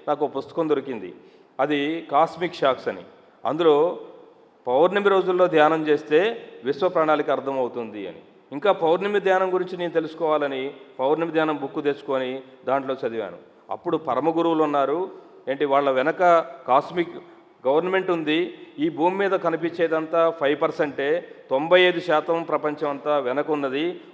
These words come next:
వాళ్ళు ఏదైతే నిర్ణయిస్తారో, అమెరికా ప్రెసిడెంట్ కావచ్చు, భారతదేశానికి ప్రెసిడెంట్ కావచ్చు, మన ఊర్లో సర్పంచ్ కావచ్చు,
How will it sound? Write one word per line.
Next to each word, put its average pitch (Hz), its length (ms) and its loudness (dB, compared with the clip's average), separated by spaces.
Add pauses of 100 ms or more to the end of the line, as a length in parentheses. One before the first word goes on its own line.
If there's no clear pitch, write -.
(100)
వాళ్ళు 156 480 6
ఏదైతే 185 500 2
నిర్ణయిస్తారో, 151 880 0 (200)
అమెరికా 156 340 4
ప్రెసిడెంట్ 165 440 0
కావచ్చు, 156 380 2
భారతదేశానికి 156 680 4
ప్రెసిడెంట్ 147 340 -2
కావచ్చు, 147 480 -2 (240)
మన 147 160 2
ఊర్లో 165 340 2
సర్పంచ్ 160 460 -2
కావచ్చు, 147 540 2